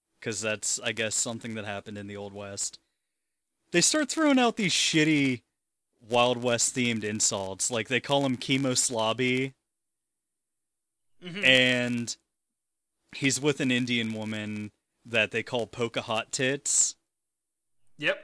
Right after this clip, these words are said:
Speaker 1: And
Speaker 2: Which is, like, dude,
Speaker 1: And
Speaker 2: if you're
Speaker 1: none
Speaker 2: gonna
Speaker 1: of
Speaker 2: go,
Speaker 1: it
Speaker 2: if you're gonna
Speaker 1: lands
Speaker 2: commit
Speaker 1: 'cause
Speaker 2: to a
Speaker 1: it's not
Speaker 2: period,
Speaker 1: funny.
Speaker 2: if you're gonna commit to a time period, commit to the time period. Don't start bringing in shit from, like,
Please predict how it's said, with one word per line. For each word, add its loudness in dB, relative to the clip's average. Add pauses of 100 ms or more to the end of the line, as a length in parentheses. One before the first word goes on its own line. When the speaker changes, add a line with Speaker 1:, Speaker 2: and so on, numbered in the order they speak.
Speaker 1:
And 2 (140)
Speaker 2:
Which 2
is, 2
like, 0 (1040)
dude, 0
Speaker 1:
And 6
Speaker 2:
if 2
you're 4
Speaker 1:
none 6
Speaker 2:
gonna 6
Speaker 1:
of 2
Speaker 2:
go, 8
Speaker 1:
it -
Speaker 2:
if 4
you're 2 (120)
gonna 8
Speaker 1:
lands 2
Speaker 2:
commit 2
Speaker 1:
'cause -2
Speaker 2:
to 2
a 6
Speaker 1:
it's 4
not -4
Speaker 2:
period, 2
Speaker 1:
funny. -6
Speaker 2:
if -8
you're 2
gonna 2
commit -6
to -2
a -2
time -6
period, -2 (240)
commit -6
to -8
the 2
time -4
period. -6
Don't -4
start 0
bringing -8
in -6
shit -4
from, -8
like, -6